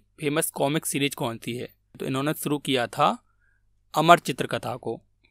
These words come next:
और अनंत पाई को प्यार से अंकल पाई के नाम से जाना जाता था।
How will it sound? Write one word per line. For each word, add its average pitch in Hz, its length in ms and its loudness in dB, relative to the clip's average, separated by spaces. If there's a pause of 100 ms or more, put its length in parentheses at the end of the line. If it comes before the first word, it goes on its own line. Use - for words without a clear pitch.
(120)
और 151 200 4
अनंत 165 280 4
पाई 143 220 6
को 156 120 2
प्यार 131 280 2
से 196 260 0 (460)
अंकल 156 300 6
पाई 151 200 6
के 143 80 0
नाम 139 140 2
से - 160 -8
जाना 120 180 -2
जाता 113 240 -4
था। 123 260 -10